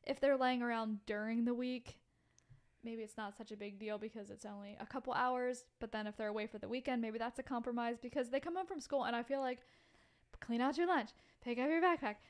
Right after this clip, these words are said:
put your shoes away. And it's just, like, I'm a nag, and, or either that or I'm doing it myself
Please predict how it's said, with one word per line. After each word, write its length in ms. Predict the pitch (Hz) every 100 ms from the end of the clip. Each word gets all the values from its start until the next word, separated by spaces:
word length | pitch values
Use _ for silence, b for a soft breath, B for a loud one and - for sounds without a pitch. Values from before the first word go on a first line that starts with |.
| b
put 140 | 247 254
your 120 | 330
shoes 200 | 349 330
away. 160 | 302 202
And 160 | 247 233 -
it's 120 | 233
just, 180 | 277 -
like, 140 | 349 -
I'm 120 | 226
a 40 |
nag, 500 | 220 208 220 226 233 -
and, 360 | 233 226 220 214
or 160 | 254 247
either 240 | 262 240
that 180 | 233 226
or 60 | 220
I'm 120 | 220
doing 180 | 220 214
it 80 |
myself 640 | - 220 - 359 269 277